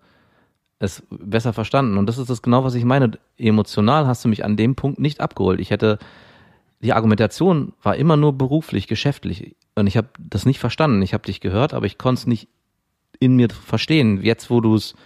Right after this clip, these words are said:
emotional begründest, kriege ich ein ganz anderes Gefühl zu der Sache und kann es in Teilen auch verstehen. Ich würde es nach wie vor schwierig finden,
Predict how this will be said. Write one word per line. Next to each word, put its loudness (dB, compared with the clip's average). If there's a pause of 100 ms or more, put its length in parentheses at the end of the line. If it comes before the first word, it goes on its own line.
(360)
emotional 2
begründest, -2 (880)
kriege 0
ich 0
ein 4
ganz 0
anderes -2
Gefühl -6
zu -10
der -4
Sache -8
und -4
kann 0
es 0
in -2
Teilen 2
auch -2
verstehen. 0
Ich -4
würde 2
es -4
nach 0
wie -8
vor -4
schwierig -4
finden, -4